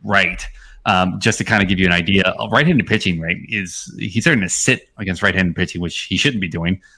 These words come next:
On the year, a hundred seventeen plate appearances, one eighty-nine batting average with a five sixty-five O P S.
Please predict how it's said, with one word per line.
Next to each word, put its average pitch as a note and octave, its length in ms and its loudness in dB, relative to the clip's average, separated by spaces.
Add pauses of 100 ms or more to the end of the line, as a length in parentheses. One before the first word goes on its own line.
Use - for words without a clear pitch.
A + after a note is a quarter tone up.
(160)
On C3+ 100 4
the A#2+ 100 4
year, A#2+ 400 4
a G#2 60 4
hundred A2+ 260 2
seventeen A2+ 300 2
plate G2+ 220 4
appearances, F#2+ 560 2 (300)
one B2 260 4
eighty-nine B2 400 4
batting G2+ 380 2
average G#2 220 2
with F#2 140 -4
a F#2 60 -2
five A2+ 520 2
sixty-five G2 600 0
O G2 140 0
P F#2+ 260 0
S. F2 580 0